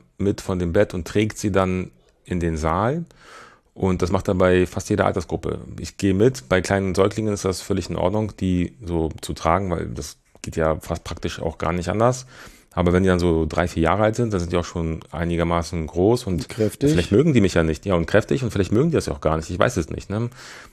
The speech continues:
Speaker 1: Dazu kann es ja auch mal passieren, dass die sich winden oder sich
Speaker 2: Ja, die
Speaker 1: sozusagen
Speaker 2: können sich ja null Komma
Speaker 1: rausschlingen.
Speaker 2: nix mal losstrampeln, dann liegt's auf dem Boden,
Speaker 1: Genau,
Speaker 2: dann
Speaker 1: und dann liegen sie auf dem Boden, genau.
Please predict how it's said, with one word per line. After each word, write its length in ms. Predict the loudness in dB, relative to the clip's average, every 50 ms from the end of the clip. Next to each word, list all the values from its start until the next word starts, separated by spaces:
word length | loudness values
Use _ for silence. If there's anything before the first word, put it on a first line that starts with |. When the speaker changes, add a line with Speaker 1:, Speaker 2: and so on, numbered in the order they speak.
| _ _ _
Speaker 1:
Dazu 720 | -2 -2 -2 0 0 -2 -2 0 2 2 2 0 -2 -6 _ _ _ -4
kann 160 | -2 -2 -2
es 100 | 0 -2
ja 80 | -2
auch 40 | -2
mal 360 | 0 0 0 0 0 -2 -4 -8 _ -20 _ _ _ -10
passieren, 640 | -6 -6 -6 -4 -4 -2 0 0 0 0 -2 -2 0
dass 160 | -2 -2 -2
die 380 | 0 0 2 2 2 2 0 0
sich 260 | -2 -2 -4 -4 0
winden 460 | 0 0 0 0 0 -2 -2 -2 -2 -2
oder 340 | 0 0 2 2 2 2
sich 220 | 0 -2 -4 -4 -2
Speaker 2:
Ja, 60 | -2
die 100 | -2 -2
Speaker 1:
sozusagen 100 | 0 2
Speaker 2:
können 100 | 2 2
sich 120 | 2 4 4
ja 60 | 4
null 100 | 4 6
Komma 100 | 6 6 4
Speaker 1:
rausschlingen. 260 | 6 4 4 4 4
Speaker 2:
nix 140 | 2 2 2
mal 100 | 2 4
losstrampeln, 560 | 6 4 4 2 0 0 0 0 2 2 2
dann 140 | 2 2 4
liegt's 180 | 2 2 2 0
auf 100 | -4 -4
dem 100 | -2 -2
Boden, 140 | 2 2 4
Speaker 1:
Genau, 260 | 6 6 6 6 4
Speaker 2:
dann 100 | 4 2
Speaker 1:
und 60 | 2
dann 100 | 2 4
liegen 140 | 4 4 6
sie 80 | 6
auf 60 | 6 6
dem 80 | 8
Boden, 260 | 8 8 8 8 4
genau. 260 | 2 4 4 2 2